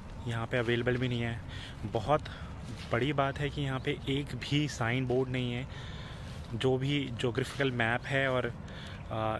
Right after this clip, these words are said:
वहाँ पे बताया गया है जो भी चीज़ है, और एक guideline board है, उसके अलावा कोई भी ऐसी information नहीं है कि यहाँ पे ये, आ, हुआ करता होगा या यहाँ पे ऐसे palace हुआ करता होगा। उसके palace के gate के आसपास में कोई भी साइन board नहीं है,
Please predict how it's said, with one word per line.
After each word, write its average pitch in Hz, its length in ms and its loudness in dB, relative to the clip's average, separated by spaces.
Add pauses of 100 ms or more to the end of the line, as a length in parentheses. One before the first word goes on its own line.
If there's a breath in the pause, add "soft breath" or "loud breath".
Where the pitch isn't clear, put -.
वहाँ 113 240 0
पे 127 280 4
बताया 123 400 2
गया 123 140 2
है 127 140 2
जो 120 180 2
भी 123 140 -2
चीज़ 120 240 -2
है, 123 180 -2 (140)
और 113 100 6
एक 117 120 2 (260)
guideline 120 460 4
board 113 240 2
है, 120 180 0 (880 loud breath)
उसके - 240 0
अलावा 151 240 4
कोई 147 240 2
भी 156 120 4
ऐसी 151 180 2
information 139 480 0
नहीं 135 200 0
है 135 140 2
कि 139 120 0
यहाँ 131 420 2
पे 135 80 4
ये, 127 460 4 (520 loud breath)
आ, 104 200 0 (160)
हुआ 123 200 6
करता 123 300 2
होगा 120 280 4
या 117 140 2
यहाँ 113 240 0
पे 117 160 0
ऐसे 113 160 -2
palace 113 440 -2
हुआ 113 160 0
करता 113 280 -2
होगा। 110 380 0 (140)
उसके 151 360 -2 (120)
palace 120 280 2
के 135 120 4
gate 120 260 4
के 127 140 0
आसपास 117 540 0
में 131 120 -2
कोई 151 200 2
भी 160 100 -4
साइन 123 300 0
board 123 220 0
नहीं 110 240 -2
है, 92 140 -4